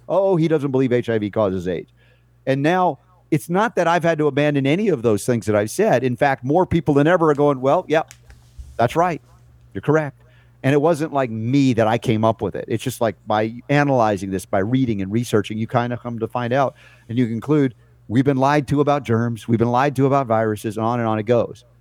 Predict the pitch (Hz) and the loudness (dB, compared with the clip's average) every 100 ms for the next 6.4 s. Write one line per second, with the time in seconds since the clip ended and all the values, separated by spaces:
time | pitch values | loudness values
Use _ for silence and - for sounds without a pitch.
0 | _ _ - 110 117 113 110 123 135 143 | _ _ -4 0 2 2 0 2 2 2
1 | 120 120 - 101 - 127 127 - 113 110 | 2 0 -2 -4 0 0 0 -2 -4 -2
2 | 101 113 104 101 104 113 120 120 104 107 | 2 2 2 -2 0 0 2 0 0 0
3 | 139 214 - 143 - 160 185 202 151 131 | 0 0 0 -2 -2 -2 0 2 2 0
4 | - 139 147 123 - _ - 139 117 - | 0 0 0 -10 -12 _ -2 0 0 0
5 | 208 170 143 104 90 101 _ _ _ _ | 0 0 0 0 -2 -4 _ _ _ _
6 | _ 139 127 | _ 0 0